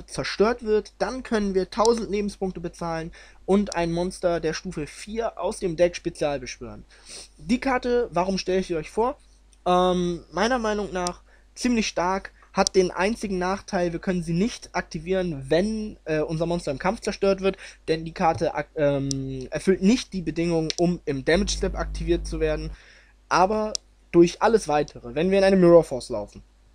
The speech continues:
oder wenn wir ein schwarzes Loch kriegen, oder einen reißenden Tribut, oder ein gegnerisches Monster uns durch Effekt kaputt macht, können wir die Soul Rope aktivieren, tausend Life Points bezahlen,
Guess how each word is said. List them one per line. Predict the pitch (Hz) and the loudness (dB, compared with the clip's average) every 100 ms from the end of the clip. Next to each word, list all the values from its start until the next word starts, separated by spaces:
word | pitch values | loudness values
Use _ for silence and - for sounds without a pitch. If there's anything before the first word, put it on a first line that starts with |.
| _ _ _ _ _ _ _ - | _ _ _ _ _ _ _ 6
oder | 180 190 185 185 151 | 10 10 10 8 4
wenn | 165 170 170 | 2 2 2
wir | 175 175 - | 2 2 0
ein | 165 175 | -2 2
schwarzes | 180 180 - | 2 0 0
Loch | 156 - | -2 -2
kriegen, | - 110 107 | -14 -14 -2
oder | 180 196 185 | 6 8 8
einen | 175 | 6
reißenden | 175 180 170 | 4 4 -4
Tribut, | 165 131 113 - | -6 -10 -12 2
oder | 180 190 170 | 6 6 4
ein | 156 151 | -2 2
gegnerisches | 180 180 175 165 | 2 2 -4 -4
Monster | 160 156 - 202 | -6 -6 -4 -6
uns | 170 165 | -6 -6
durch | 160 147 | -6 -6
Effekt | 147 156 - | -8 -8 -10
kaputt | - 170 135 | -8 -8 -8
macht, | 117 - - - - | -18 -20 -14 -14 0
können | 185 185 | 2 2
wir | |
die | 175 | 0
Soul | - 226 | 4 4
Rope | 214 208 | 4 2
aktivieren, | 185 - 190 185 185 190 | -4 -4 -2 0 -2 -2
tausend | 170 156 151 | -2 -2 -2
Life | 170 - | -2 0
Points | 170 - | -4 -6
bezahlen, | 156 160 151 | -6 -4 -4